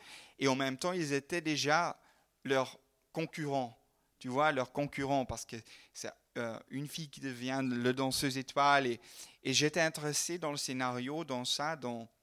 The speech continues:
exactement cette jalousie, à cette relation entre eux. Finalement, dans le film, ça prenait trop de place, mais je voulais gui-, je voulais guider un moment, le moment où il, ils sont focalisés sur le,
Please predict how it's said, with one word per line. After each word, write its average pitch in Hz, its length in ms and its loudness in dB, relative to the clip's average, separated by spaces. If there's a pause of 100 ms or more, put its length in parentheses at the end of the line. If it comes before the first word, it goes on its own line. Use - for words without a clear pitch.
(560)
exactement 135 460 -2
cette 135 240 -2
jalousie, 131 840 2 (340)
à 127 100 -2
cette 147 220 0
relation 139 640 6
entre - 300 -4
eux. 160 280 -2 (300)
Finalement, 151 540 0
dans 151 120 0
le 135 100 0
film, 165 480 -6 (260)
ça - 400 2
prenait 147 500 -2
trop - 240 -4
de 156 80 2
place, 123 580 -4 (460)
mais 135 180 0
je 135 100 0
voulais 165 260 -2
gui-, 135 300 -12 (140)
je 127 160 -6
voulais 160 440 0 (120)
guider 131 680 -2
un 147 120 6
moment, 147 480 2
le 117 180 -6
moment 120 340 0
où 127 100 2
il, 120 240 -2
ils 123 140 -6
sont 131 140 0
focalisés 127 520 -6
sur 120 220 -4
le, 113 200 -8